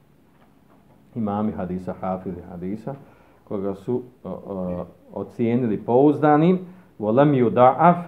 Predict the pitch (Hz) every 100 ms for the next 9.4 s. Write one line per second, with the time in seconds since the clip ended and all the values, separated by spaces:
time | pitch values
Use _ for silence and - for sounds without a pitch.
0 | - _ _ _ - 147 147 120 123 147
1 | 170 139 117 123 156 147 113 - 110 127
2 | 127 131 117 104 - - _ _ _ _
3 | _ _ _ _ _ _ _ _ _ _
4 | _ - 123 127 143 170 175 175 165 214
5 | 220 - - - 110 175 180 120 113 104
6 | 98 - - 165 165 123 - - 147 -
7 | 120 147 117 98 131 147 - - - -
8 | - _ - 135 147 127 165 156 135 123
9 | 143 - 131 -